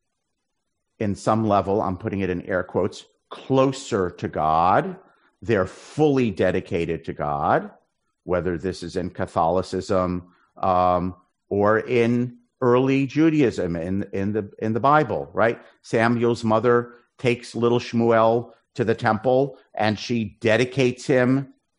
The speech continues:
to the temple. She gives up her little son, saying, "Here, I'm dedicating him to the temple," right? So being a Kohen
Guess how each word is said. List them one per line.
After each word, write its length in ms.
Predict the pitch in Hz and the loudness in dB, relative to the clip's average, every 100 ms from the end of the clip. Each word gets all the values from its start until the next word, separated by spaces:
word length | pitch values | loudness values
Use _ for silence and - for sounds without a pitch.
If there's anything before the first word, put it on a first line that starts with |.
| _ | _
to 400 | - 135 139 147 | 0 2 2 2
the 80 | 143 | 0
temple. 480 | - 160 - 85 80 | 0 0 0 -4 -6
She 200 | - 95 | -10 -10
gives 520 | 78 80 113 123 - | -10 -2 0 0 2
up 240 | 120 - | 0 0
her 420 | 131 123 127 127 - _ _ | 0 2 2 0 -10 _ _
little 300 | 98 127 147 | -2 2 2
son, 580 | 147 - 175 135 85 73 | 2 2 4 4 0 -8
saying, 340 | - 107 95 98 | -4 -2 -2 -2
"Here, 380 | - 156 104 | 0 2 2
I'm 320 | 90 95 87 76 | 2 -2 -4 -2
dedicating 600 | 107 117 123 123 117 120 | 0 0 0 0 0 0
him 200 | 113 113 | 0 0
to 100 | 120 | -2
the 80 | 110 | -4
temple," 500 | 139 117 - 64 - _ _ _ - | 0 -2 -2 -8 -12 _ _ _ -2
right? 340 | 92 113 - | 0 0 -4
So 440 | - 113 101 98 - _ 87 | -2 2 2 -2 -10 _ -6
being 380 | 131 139 165 151 - | 2 4 4 2 0
a 80 | 120 | -4
Kohen 1000 | - 107 92 107 101 95 104 131 160 | 0 0 0 0 0 2 2 0 -2